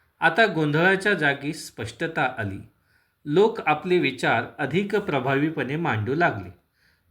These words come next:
चुकीचे अनुमान लगेच ओळखले जाऊ लागले आणि बरोबर विचारांना अधिक महत्त्व मिळू लागले. चिंतनग्राम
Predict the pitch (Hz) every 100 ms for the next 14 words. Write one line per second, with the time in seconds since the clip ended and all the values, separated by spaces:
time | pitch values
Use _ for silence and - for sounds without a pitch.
0 | - 160 196 208 202 220 151 151 170 165
1 | 160 170 135 135 180 196 185 160 151 151
2 | 147 135 127 123 135 139 143 113 113 -
3 | _ _ _ - 165 190 151 151 175 175
4 | 190 131 123 156 151 143 135 170 - 113
5 | 151 185 175 123 113 113 156 156 156 117
6 | 117 123 104 98 101 - _ _ _ _
7 | _ _ _ - 143 127 120 175 175 160
8 | 147 120